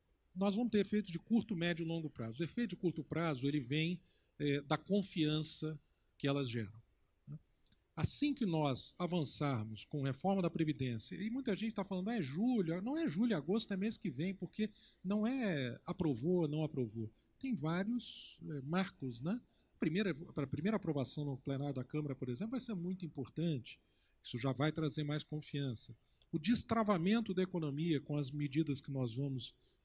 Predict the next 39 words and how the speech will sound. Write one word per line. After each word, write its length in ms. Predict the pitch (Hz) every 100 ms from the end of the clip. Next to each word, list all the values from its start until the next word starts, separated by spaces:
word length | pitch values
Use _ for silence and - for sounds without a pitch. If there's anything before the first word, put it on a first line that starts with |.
| -
já 120 | 180
estamos 540 | - - 214 214 143
anunciando, 760 | 147 143 131 - 175 196 120 113 - - _ -
por 80 |
exemplo, 260 | 151 143 -
pequena 340 | 185 - 233
e 20 | 208
média 260 | 180 151
empresa, 540 | 135 143 170 214 127 135
nós 220 | 156 151
temos 240 | 202 220
muita 480 | 185 208 262 277 180
coisa 420 | - 175 180 165
para 160 | 160 151
ser 200 | - 165
anunciada 640 | 147 139 - 135 147 160
nos 140 | 175
próximos, 720 | - 160 160 - 175 180 143 139
nas 200 | 156 -
próximas 420 | 165 160 180 175
semanas. 560 | 233 214 170 143 113 - - - - -
Elas 260 | 196 208
já 200 | 160 254
foram 440 | 254 214 254 262 156
responsáveis 840 | 160 - 147 - 180 196 151 131
por 160 | - 156
geração 400 | 165 151 - 208
de 80 |
setenta 460 | - 175 - 247 226
e 20 |
dois 220 | 160 180
por 100 | -
cento 240 | - 185 190
dos 140 | 165
empregos 340 | 170 - 180 -
formais 560 | 160 131 143 175 - - - -
no 140 | 151 160
último 320 | 170 - 175
caged. 540 | - 160 135 135 -